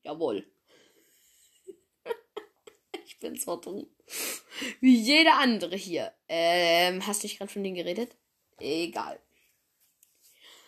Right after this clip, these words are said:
Wenn die Zeit des Redens vorüber ist, bleibt uns oft nur, oh, das Buch trägt echt gut.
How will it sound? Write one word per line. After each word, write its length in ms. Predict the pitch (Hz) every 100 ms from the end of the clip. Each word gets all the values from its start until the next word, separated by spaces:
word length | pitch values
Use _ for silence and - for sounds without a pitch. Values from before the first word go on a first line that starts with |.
| - _ -
Wenn 440 | 220 262 294 302
die 200 | 254 247
Zeit 560 | - - 285 247 339 339
des 260 | 254 -
Redens 600 | 240 240 277 320 311 294 -
vorüber 720 | 240 226 269 302 320 320 -
ist, 320 | 269 302 - - - _ -
bleibt 480 | 226 214 254 - - _
uns 420 | - 254 240 - -
oft 420 | 247 294 - -
nur, 600 | 240 262 269 269 269 - - _ _ _ - _ _ _ _ _ _ _ _
oh, 140 | - 196
das 140 | 185
Buch 160 | - 185
trägt 260 | - 196
echt 220 | - 190 _
gut. 240 | 196 -